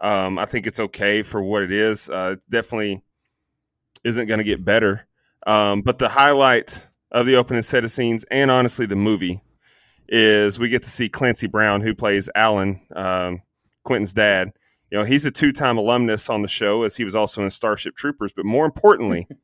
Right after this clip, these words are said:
<laughs> he's the second star of SpongeBob to be in a movie we've covered.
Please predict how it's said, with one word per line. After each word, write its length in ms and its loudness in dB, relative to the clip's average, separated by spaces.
<laughs> 380 -20
he's 180 -4
the 100 -2
second 600 0
star 680 2
of 120 -2
SpongeBob 720 0
to 80 -14
be 160 -2
in 80 0
a 40 0
movie 240 2
we've 240 -4
covered. 400 -4